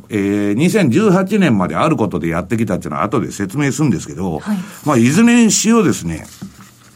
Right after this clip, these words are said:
Speaker 1: せよ、もうちょっとなんかあると、今、パウエルプットじゃないけど、エフアールビーが何とかしてくれるということになってね、イケイケどんどんだと、もうね、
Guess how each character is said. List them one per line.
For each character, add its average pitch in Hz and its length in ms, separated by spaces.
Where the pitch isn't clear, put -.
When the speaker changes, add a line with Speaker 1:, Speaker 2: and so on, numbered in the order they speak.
Speaker 1:
せ 160 180
よ、 156 340
も 160 140
う 143 80
ち 226 80
ょ 233 40
っ 226 80
と 175 120
な 175 140
ん 214 100
か 156 140
あ - 20
る 110 120
と、 110 280
今、 120 320
パ 139 180
ウ 170 120
エ 175 80
ル 175 100
プ 160 120
ッ 165 100
ト 101 200
じ 95 100
ゃ 95 60
な 95 120
い 90 80
け 80 120
ど、 76 100
エ 101 140
フ 151 120
ア 185 40
ー - 20
ル 185 60
ビ 196 100
ー 175 40
が 120 80
何 101 200
と 101 80
か 80 80
し - 60
て 76 60
く 76 80
れ 71 100
る 69 80
と - 180
い 180 100
う 233 160
こ 226 160
と 185 140
に 107 80
な 98 140
っ 95 60
て 76 140
ね、 90 220
イ 135 160
ケ 208 160
イ 196 40
ケ 196 120
ど 196 120
ん 190 120
ど 127 100
ん 107 80
だ 90 80
と、 87 220
も 120 320
う - 20
ね、 117 300